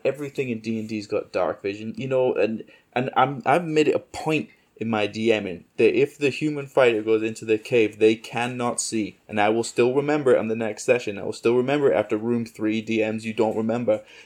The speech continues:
They cannot see. Uh, and that's what I like about playing that character. It's a challenge. Um, they're,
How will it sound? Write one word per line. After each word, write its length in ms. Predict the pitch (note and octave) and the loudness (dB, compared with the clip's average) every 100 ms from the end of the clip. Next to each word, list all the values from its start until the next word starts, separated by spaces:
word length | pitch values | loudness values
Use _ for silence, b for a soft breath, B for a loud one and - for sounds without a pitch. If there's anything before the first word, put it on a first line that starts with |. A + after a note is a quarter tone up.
| B | B
They 140 | G#2+ | -2
cannot 600 | G2+ - A#2+ A#2 B2 A#2 | -2 -4 -4 -2 -2 -2
see. 380 | A2+ - A2 F2+ - B B B - | -4 -4 -4 -4 -14 B B B -4
Uh, 340 | A2 G#2 G2 - | 0 2 2 0
and 200 | A2+ A2 | 0 2
that's 320 | B2+ D3+ - | 0 0 0
what 100 | C3+ | 2
I 80 | C3+ | 2
like 380 | D3 E3 D#3+ - | 2 -2 -4 -10
about 240 | A2+ A#2 A2+ | 0 0 2
playing 220 | C#3+ D3+ | 0 0
that 160 | A2+ | -2
character. 280 | - A2 G2+ | 0 -2 -2
It's 180 | G2+ - | -8 -10
a 60 | - | -8
challenge. 640 | - C#3 E3 D3+ A2 - _ _ _ | -4 -4 -4 -8 -14 -20 _ _ _
Um, 280 | - A2+ A2+ | -10 -8 -2
they're, 320 | B2+ B2 A#2 | 2 4 2